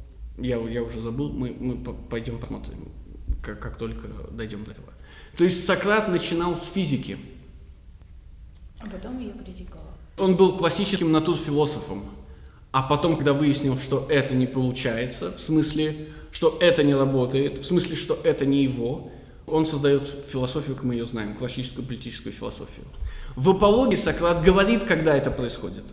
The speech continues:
Speaker 1: когда он сталкивается с оракулом Аполлона. Сократ начинает ходить к политикам, поэтам, отцам,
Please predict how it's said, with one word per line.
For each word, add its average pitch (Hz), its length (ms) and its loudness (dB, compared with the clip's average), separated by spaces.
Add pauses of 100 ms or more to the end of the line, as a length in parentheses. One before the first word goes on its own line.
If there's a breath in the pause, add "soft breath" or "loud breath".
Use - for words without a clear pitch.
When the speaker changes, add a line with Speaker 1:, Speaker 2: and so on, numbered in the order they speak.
(200)
Speaker 1:
когда 151 220 0
он 147 80 4
сталкивается 170 760 2
с - 160 -6
оракулом 143 500 2
Аполлона. 123 420 -2 (1000)
Сократ 147 480 2
начинает 143 500 2
ходить 131 420 2 (200)
к - 120 -16
политикам, 127 380 0
поэтам, 113 380 2
отцам, 120 460 -4